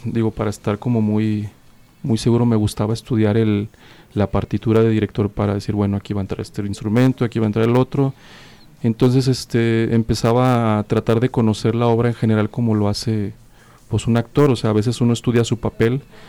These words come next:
pero en una sinfonía, pues, a veces, este, hay, ahí es, es toda una obra en general que, pues, es, es importante conocerla, aunque nosotros tengamos un papel mínimo o muy grande o lo que sea. Entonces empecé en esa manera, a veces yo,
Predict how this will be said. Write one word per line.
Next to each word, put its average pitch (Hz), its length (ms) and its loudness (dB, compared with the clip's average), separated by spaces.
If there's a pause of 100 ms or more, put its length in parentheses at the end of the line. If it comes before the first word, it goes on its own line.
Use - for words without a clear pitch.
(240)
pero 107 160 4
en 107 80 4
una 113 180 4
sinfonía, 113 560 2
pues, 123 200 0
a 107 80 4
veces, 104 340 4
este, 107 320 -2
hay, 107 400 -2 (560)
ahí 101 200 -2
es, - 180 -4
es - 160 -2
toda 113 180 4
una 117 180 4
obra 113 200 4
en 113 60 0
general 113 440 2
que, 120 180 -2
pues, - 320 -6
es, - 260 -10
es - 140 -6
importante 107 540 -2
conocerla, 107 680 -4 (440)
aunque 101 240 -4
nosotros 101 280 -4
tengamos 104 420 -2
un 110 100 0
papel 110 320 0
mínimo 135 420 2
o 104 100 2
muy 107 220 2
grande 120 300 2
o 117 40 0
lo 110 60 -2
que 107 120 -8
sea. 131 260 -4 (580)
Entonces 139 320 0
empecé 131 540 2
en 131 420 -2
esa 139 180 2
manera, 131 220 4
a - 20 4
veces 123 240 0
yo, 117 480 0